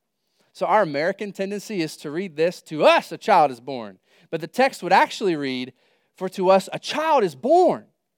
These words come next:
Not just any child, but a son who has the full rights and inheritance of the Father. And then this important phrase, "The government shall be upon his shoulder." This has multiple meanings.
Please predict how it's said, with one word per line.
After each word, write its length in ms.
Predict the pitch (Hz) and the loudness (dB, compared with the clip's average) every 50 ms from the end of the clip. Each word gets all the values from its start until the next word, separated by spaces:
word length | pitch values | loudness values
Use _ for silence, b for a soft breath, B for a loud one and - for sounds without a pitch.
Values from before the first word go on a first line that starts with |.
| _ _ _ _ _ _ _ _ _ _ _ | _ _ _ _ _ _ _ _ _ _ _
Not 200 | - 156 226 262 | -6 -4 -4 -4
just 140 | - 208 - | -6 -6 -6
any 120 | 247 294 247 | -4 -4 -4
child, 380 | - - 120 101 101 120 - _ _ _ _ | -6 -10 -12 -12 -12 -14 -18 _ _ _ _
but 100 | - 147 | -10 -10
a 40 | 143 | -10
son 540 | - - - - 247 214 156 117 107 - _ _ _ _ _ _ _ _ - | -10 -12 -2 0 2 2 2 0 -4 -10 _ _ _ _ _ _ _ _ -4
who 60 | 180 | -2
has 120 | 175 156 | -2 -2
the 100 | 135 147 | -4 -10
full 440 | 135 - - _ 202 214 233 226 208 | -16 -16 -8 _ 0 2 2 2 0
rights 420 | 180 185 202 214 220 - - - - - | 0 2 2 2 0 -2 -10 -16 -16 -14
and 100 | 160 147 | -12 -12
inheritance 800 | 147 143 - - 208 220 226 196 - - 135 131 - _ _ _ _ _ _ | -12 -12 -10 -8 -6 -6 -6 -8 -10 -14 -20 -20 -20 _ _ _ _ _ _
of 60 | _ 135 | _ -20
the 80 | 165 | -20
Father. 380 | 160 - 233 277 - - - 104 _ _ _ _ _ _ _ _ _ _ _ _ _ _ _ _ _ _ _ _ _ _ _ _ _ _ _ _ _ _ _ _ _ _ _ _ _ _ _ _ _ _ _ | -16 -14 -14 -14 -14 -16 -20 _ _ _ _ _ _ _ _ _ _ _ _ _ _ _ _ _ _ _ _ _ _ _ _ _ _ _ _ _ _ _ _ _ _ _ _ _ _ _ _ _ _ _ _
And 100 | 127 127 | -10 -8
then 140 | 139 151 160 | -8 -6 -6
this 260 | 160 151 - - - _ _ _ | -6 -6 -8 -12 -20 _ _ _
important 460 | - 139 - - 170 175 151 147 135 | -20 -20 -14 -10 -8 -8 -6 -8 -10
phrase, 400 | - - 156 147 147 147 139 123 | -8 -2 0 2 2 2 0 -4
"The 80 | 123 131 | -10 -12
government 560 | 123 123 156 175 170 170 147 131 127 117 - _ _ _ _ _ | -4 0 0 2 2 0 -4 -8 -8 -10 -12 _ _ _ _ _
shall 260 | _ - - 135 127 | _ -6 -4 -4 -4
be 220 | 113 117 147 170 165 | -4 -6 -6 -4 -4
upon 540 | 147 - - - 139 135 131 131 131 120 | -6 -6 -8 -8 -6 -6 -4 -6 -8 -10
his 460 | 120 - - 131 131 127 123 120 - _ | -12 -12 -10 -8 -8 -8 -10 -12 -18 _
shoulder." 640 | _ - - - 139 127 123 113 104 101 110 117 _ _ _ _ _ _ _ _ _ _ _ _ _ _ _ _ _ _ _ _ _ _ _ _ _ _ _ _ _ _ _ _ _ _ _ | _ -20 -18 -14 -14 -12 -12 -14 -16 -20 -20 -20 _ _ _ _ _ _ _ _ _ _ _ _ _ _ _ _ _ _ _ _ _ _ _ _ _ _ _ _ _ _ _ _ _ _ _
This 200 | 131 156 185 - | -6 -6 -2 0
has 140 | 240 208 156 | 0 0 0
multiple 680 | 165 185 190 202 - 180 - - 165 156 151 147 143 139 | 2 2 2 2 2 -2 -8 -4 -2 0 2 2 0 -2
meanings. 500 | 143 151 147 135 123 104 95 _ _ | -4 -6 -8 -8 -8 -12 -16 _ _